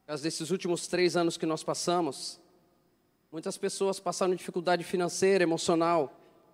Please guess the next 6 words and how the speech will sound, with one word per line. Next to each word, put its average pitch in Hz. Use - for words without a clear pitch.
espiritual, 170
e -
perderam 202
até 208
a 240
fé. 208